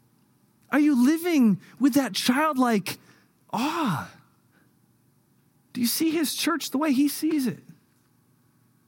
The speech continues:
Not sure and perfect, whatever. Not without fault, of course, but a beautiful community with rich history. A baton worth carrying.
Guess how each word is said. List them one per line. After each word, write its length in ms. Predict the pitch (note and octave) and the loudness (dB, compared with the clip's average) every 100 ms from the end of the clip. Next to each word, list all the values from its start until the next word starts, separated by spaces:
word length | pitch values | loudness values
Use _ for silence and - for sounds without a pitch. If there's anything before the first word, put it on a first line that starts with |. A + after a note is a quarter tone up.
| _ | _
Not 120 | - | -14
sure 260 | C4 - - | -12 -10 -6
and 160 | A3+ C#3+ | -4 -6
perfect, 520 | - - F4 - D#3+ | -8 -10 -8 -8 -6
whatever. 500 | D#4 E4 F#4 F3+ F#2+ | -6 -4 -4 -4 -4
Not 200 | C3 - | -8 -10
without 240 | E4 B2 - | -8 -8 -10
fault, 320 | - F4+ - | -10 -10 -8
of 120 | D3+ | -12
course, 440 | - D#4 F#4 F#3+ | -10 -10 -6 -6
but 180 | C4+ E3 | -6 -8
a 60 | E3 | -8
beautiful 520 | D3+ G3 C4+ C4+ A#3+ | -6 0 0 0 -4
community 520 | - F3+ G3+ A3+ G3 | -2 0 2 4 2
with 160 | C#3 A#2+ | 2 0
rich 240 | D#3+ E3+ | -4 -2
history. 460 | E3+ D#3+ - C#3 G2 - - - - - - - _ | -4 -4 -4 -4 -4 -10 -20 -20 -20 -20 -20 -20 _
A 40 | |
baton 580 | D#3+ D#3+ E3+ G#3 A3 A#3+ | -4 -2 -2 -4 2 4
worth 180 | F3+ - | 2 -2
carrying. 600 | - D#3+ F3 E3+ C3+ G2 | -2 0 2 2 2 -2